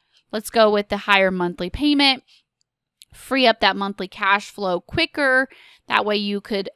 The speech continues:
apply that extra money to another debt or have more to save or have, you know, give you a little bit of wiggle room with your bills or your spending or something, right?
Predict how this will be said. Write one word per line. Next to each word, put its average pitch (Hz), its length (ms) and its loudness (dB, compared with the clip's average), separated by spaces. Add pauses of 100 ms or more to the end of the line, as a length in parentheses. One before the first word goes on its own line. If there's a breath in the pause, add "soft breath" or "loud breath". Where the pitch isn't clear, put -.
apply 208 520 2
that 269 400 2
extra 233 420 -2
money 196 300 -2
to 202 340 -8
another 196 560 -4
debt 180 480 -4
or 175 180 -4
have 190 300 -2
more 180 220 -6
to 190 120 -12
save 233 560 0
or 185 120 -10
have, 180 420 -6 (340 soft breath)
you 226 120 -4
know, 202 160 4
give 226 240 -2
you 247 120 -2
a 240 40 2
little 208 240 -4
bit 202 160 -4
of 180 100 -2
wiggle 190 300 -4
room 180 500 -6 (340)
with 190 160 -12
your 196 120 -4
bills 202 420 -2
or 190 80 -8
your 180 160 -10
spending 196 500 -8
or 180 100 -10
something, 180 420 -12
right? 180 340 -4